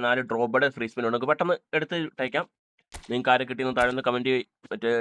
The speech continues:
ഡെയിലി ഗെയിമിൽ നിന്നൊക്കെ എല്ലാം കിട്ടിയോന്നൊന്ന് താഴെ ഒന്ന് കമന്റ് ചെയ്യ്. നമുക്ക് ഡ്രോപ്പയാണ് ഇതിൻ്റെ അകത്ത് മെയിൻ ടാർഗറ്റ്. അപ്പോൾ കറക്കി നോക്കാം. അപ്പോൾ അതിന് മുമ്പ് ഒന്ന് സബ് അടിക്കാത്തവരുണ്ട്, മറക്കാതെ ഒന്ന് സബ് അടിച്ച് സപ്പോർട്ട് ചെയ്യും മച്ചാന്മാരെ.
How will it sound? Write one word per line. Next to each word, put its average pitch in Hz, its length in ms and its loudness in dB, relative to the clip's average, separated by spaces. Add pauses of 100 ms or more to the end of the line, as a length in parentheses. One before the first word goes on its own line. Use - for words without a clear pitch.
ഡെയിലി 113 200 -2
ഗെയിമിൽ 117 160 -4
നിന്നൊക്കെ 120 240 -4
എല്ലാം 123 200 2
കിട്ടിയോന്നൊന്ന് 120 460 -4
താഴെ 117 160 -2
ഒന്ന് 120 120 -6
കമന്റ് 113 160 -6
ചെയ്യ്. 120 100 -2
നമുക്ക് 113 200 -4
ഡ്രോപ്പയാണ് 113 440 -2
ഇതിൻ്റെ 113 140 -4
അകത്ത് 113 140 -6
മെയിൻ 107 200 -4
ടാർഗറ്റ്. 107 380 -6 (720)
അപ്പോൾ 165 200 -4
കറക്കി 170 280 2
നോക്കാം. 156 260 0 (540)
അപ്പോൾ 131 120 0
അതിന് 135 120 0
മുമ്പ് 139 140 -2
ഒന്ന് 139 160 -6
സബ് 123 180 -2
അടിക്കാത്തവരുണ്ട്, 123 520 -4
മറക്കാതെ 151 280 0
ഒന്ന് 139 120 -8
സബ് 123 140 -2
അടിച്ച് 123 160 -6
സപ്പോർട്ട് 120 220 -4
ചെയ്യും 123 120 -2
മച്ചാന്മാരെ. 127 300 -2